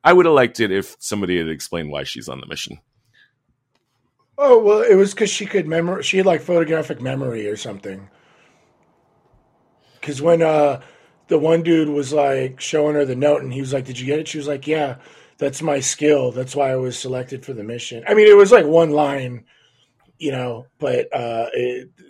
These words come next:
Speaker 2: it, that was about it.
Speaker 1: Right.
Speaker 2: 'Cause
Speaker 1: Certainly
Speaker 2: she
Speaker 1: I
Speaker 2: seemed like a rookie at the beginning, you know, and, and it's just kind of following protocol.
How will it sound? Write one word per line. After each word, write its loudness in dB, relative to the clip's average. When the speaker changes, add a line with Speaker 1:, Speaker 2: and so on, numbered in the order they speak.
Speaker 2:
it, -10
that -6
was -6
about -8
it. -6
Speaker 1:
Right. -14
Speaker 2:
'Cause -18
Speaker 1:
Certainly -2
Speaker 2:
she 0
Speaker 1:
I -2
Speaker 2:
seemed -2
like 4
a 0
rookie -6
at -8
the -8
beginning, -10
you -14
know, -14
and, -14
and -10
it's -10
just -16
kind -10
of -16
following -8
protocol. -14